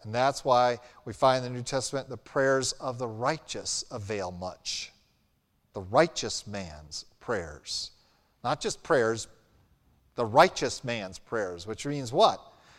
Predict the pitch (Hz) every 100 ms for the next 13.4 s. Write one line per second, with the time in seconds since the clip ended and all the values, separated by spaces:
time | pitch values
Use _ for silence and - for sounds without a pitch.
0 | _ _ _ _ _ 110 131 151 - -
1 | 170 175 180 180 - 180 170 165 - 170
2 | 135 117 127 - 139 - 151 147 - 147
3 | 147 151 - - - 123 135 - 143 113
4 | 139 139 139 104 - - - - _ _
5 | _ _ _ 123 127 143 127 131 139 139
6 | - - _ _ _ _ _ _ _ _
7 | _ - - 135 160 180 - - _ _
8 | _ _ _ _ _ - 151 143 - 165
9 | 156 165 160 151 156 170 175 160 170 180
10 | 160 131 123 139 151 - _ _ - 135
11 | 127 - 156 165 151 127 160 151 165 139
12 | 131 123 143 - 139 147 135 139 127 107
13 | 80 80 - -